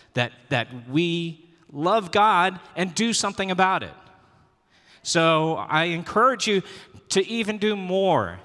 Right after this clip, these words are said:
to bring your friends, to show people that Again, we are a people that love God and want to do something about it and are doing something about it, whether it be our time,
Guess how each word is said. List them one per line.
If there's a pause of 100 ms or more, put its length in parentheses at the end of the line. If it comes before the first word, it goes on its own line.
(120)
to
bring
your
friends, (380)
to
show
people
that (920)
Again, (260)
we
are
a
people
that
love
God (160)
and
want
to
do
something
about
it (240)
and
are (140)
doing
something
about
it, (300)
whether
it
be
our
time,